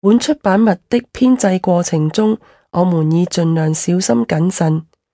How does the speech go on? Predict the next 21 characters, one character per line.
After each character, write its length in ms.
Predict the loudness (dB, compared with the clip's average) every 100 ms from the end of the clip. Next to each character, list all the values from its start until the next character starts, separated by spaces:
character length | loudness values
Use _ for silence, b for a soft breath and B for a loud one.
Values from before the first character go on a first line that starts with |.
| _ _ _
但 240 | -4 -2 0
Vision 340 | 0 2 2 2
Australia 720 | 0 -2 2 2 2 0 0
的 200 | -2 -2 b b b
Accessible 680 | -4 0 0 0 -2 0 2
Information 760 | 0 0 0 2 2 0 -2 0
Solutions 760 | -2 0 0 -2 -4 -4 -6 b b b b
不 340 | -2 -2 -2 0
會 160 | 0
對 320 | 0 0 0
任 260 | 0 -2 -2
何 220 | -2 -4
根 260 | -2 -2 0
據 160 | 0
錄 180 | 0 -2
音 280 | -2 0 2
內 240 | 0 0 0
容 220 | 0 -2 b b
所 240 | -4 -2 -2
作 220 | -2 -4 -2
出 140 | -4